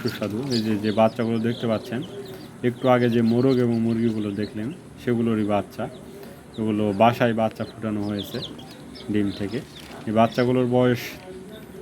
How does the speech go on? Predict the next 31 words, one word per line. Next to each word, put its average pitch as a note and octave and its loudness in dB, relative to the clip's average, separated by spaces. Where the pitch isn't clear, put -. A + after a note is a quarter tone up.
তিন C#3+ 2
থেকে C#3+ 2
চার B2 4
দিন B2 4
হবে, A2 0
এখনও A2 -2
ভালোভাবে A2+ 2
শক্তপোক্ত A#2+ -6
হয় A2+ 0
নাই, A2+ -2
সেজন্য G#2 -4
আলো G#2+ 0
দিয়ে A2 0
রাখা G#2+ 0
হয়েছে, G#2+ -4
খাবার G#2+ 2
দিয়ে G#2+ 2
রাখা G2+ -4
হয়েছে, G2+ -6
খাবার G#2+ 2
খাচ্ছে A2+ -2
এবং G2+ 0
বড় G#2 2
হচ্ছে। - -4
আশা G#2+ -4
করা G#2+ 2
যায় G#2 2
অল্প G#2 0
কিছুদিনের G#2 0
মধ্যে G#2 0
এগুলো G#2+ 2